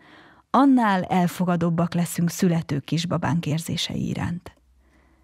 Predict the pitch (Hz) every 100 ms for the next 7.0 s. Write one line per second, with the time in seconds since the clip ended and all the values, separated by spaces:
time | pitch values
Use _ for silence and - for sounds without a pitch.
0 | _ _ _ _ _ _ _ _ _ -
1 | 185 254 285 247 190 180 - 196 175 170
2 | - 180 185 175 180 202 - 175 170 -
3 | 170 - 185 180 170 165 165 170 165 -
4 | 170 165 160 170 170 180 180 - - _
5 | - _ _ _ 180 214 208 196 185 185
6 | 185 190 190 190 - 208 208 226 226